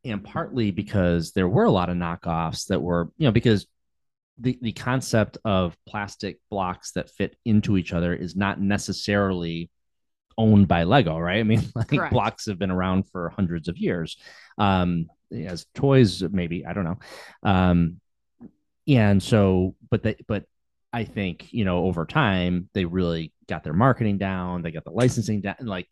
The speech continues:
Speaker 1: and, you know, they have a new era, I think, here where they're hugely, hugely successful, you know, including the movies and, and the T V shows and, and, and all that.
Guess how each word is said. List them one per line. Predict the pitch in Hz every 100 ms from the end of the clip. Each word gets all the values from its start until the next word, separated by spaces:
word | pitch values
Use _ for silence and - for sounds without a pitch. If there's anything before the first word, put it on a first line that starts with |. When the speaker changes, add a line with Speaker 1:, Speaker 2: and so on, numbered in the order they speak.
| -
Speaker 1:
and, | 117 95 -
you | 104
know, | 90 -
they | 117 92 82 -
have | 107 104
a |
new | 101 113 113 110 104 -
era, | 110 107 87 85 92 - -
I | 95
think, | 92 85
here | - 95 87 82 80 _ - 160 -
where | 135 92 82
they're | 82
hugely, | 80 - 110 90 87
hugely | 101 85 82
successful, | 85 - 95 - 110 117 - - -
you | 92
know, | 85
including | - 95 82
the | 78
movies | 78 80 78 76 78 -
and, | 78 71 -
and | 82 76 - _ 87
the |
T | - 95
V | 85
shows | 80 85 78 76 76 76
and, | 80 73 -
and, | 87 -
and | 92
all | 85 78
that. | 82 80 76